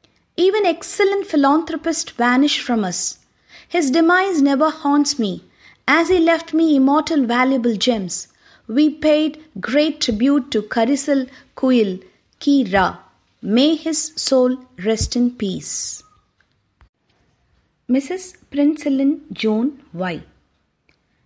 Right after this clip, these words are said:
An elegy for Kira. Bhishmar of Tamil writing, the master storyteller,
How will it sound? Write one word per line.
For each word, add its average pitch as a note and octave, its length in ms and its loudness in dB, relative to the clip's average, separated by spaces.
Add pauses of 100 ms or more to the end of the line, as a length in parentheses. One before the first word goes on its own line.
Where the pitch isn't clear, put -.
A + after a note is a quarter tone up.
(160)
An A3 140 0
elegy C4+ 380 0
for G#3 160 -8
Kira. F#3 400 -8 (1500)
Bhishmar D4+ 600 0
of A3 280 -6
Tamil A3 380 -4
writing, F#3 480 -10 (720)
the F#3 140 -6
master A#3 480 -6
storyteller, G#3+ 840 -6